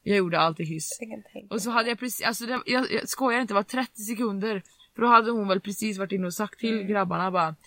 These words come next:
Speaker 1: "Ja, nej men nu får ni sluta då och inte kika in."
Speaker 2: Mm.
Speaker 1: Står jag där, <laughs> papperstussen i ena handen, så kikar jag och kollar på alla killars snoppar. Och bara, "Åh, den där snoppen, den var ju alldeles sned." Och typ så här kommer jag ihåg.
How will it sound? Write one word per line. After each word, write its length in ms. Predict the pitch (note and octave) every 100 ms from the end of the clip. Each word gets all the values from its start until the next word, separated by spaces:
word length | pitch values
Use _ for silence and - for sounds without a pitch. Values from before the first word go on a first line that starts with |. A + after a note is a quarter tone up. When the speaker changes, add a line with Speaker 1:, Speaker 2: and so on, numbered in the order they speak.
| - - -
Speaker 1:
"Ja, 200 | G#3+ A#3
nej 120 | A3+
men 100 | A3+
nu 100 | A#3 A3
får 80 |
ni 120 | B3 A#3
sluta 440 | C4 A3+ G3 G#3+
då 60 | F#3
och 100 | F3+
inte 160 | F#3
kika 360 | F3 F#3 E3 F#3
in." 380 | C#4 B3+ F#3+ - - _ _ -
Speaker 2:
Mm. 300 | A3 A3 G#3+ -
Speaker 1:
Står 240 | C4 F3+ E3
jag 220 | D#3 F3
där, 200 | F#3+ F3 C4+ -
<laughs> 200 | - -
papperstussen 840 | A#3+ G#3 - G3+ - G#3 - G3 G#3+
i 60 | G#3
ena 180 | G3
handen, 420 | G3 G3+ F#3 G3 G#3+
så 120 | A#3
kikar 420 | - A3+ G3+ G3+
jag 160 | G#3 G#3
och 60 |
kollar 300 | A3+ G3+ G3
på 80 | F#3+
alla 420 | - G3+ G3 G3+
killars 300 | - G#3+ G3+ -
snoppar. 480 | G#3 G3 G#3 G#3 G3+ - - _
Och 80 | G#3
bara, 120 | A#3
"Åh, 340 | - A4 A4+ G#4+
den 180 | G4 E4+
där 240 | G#4 G#4+
snoppen, 340 | - G4+ - D4+
den 100 | F4+
var 80 | F#4+
ju 60 |
alldeles 220 | F4+ E4
sned." 600 | - C#4 E4+ F#4+ F#4+ E4+ B3+
Och 80 |
typ 180 | A#3+ G#3+
så 80 | A3+
här 140 | G#3
kommer 220 | G3+ G#3+ G3+
jag 120 |
ihåg. 100 | F#3+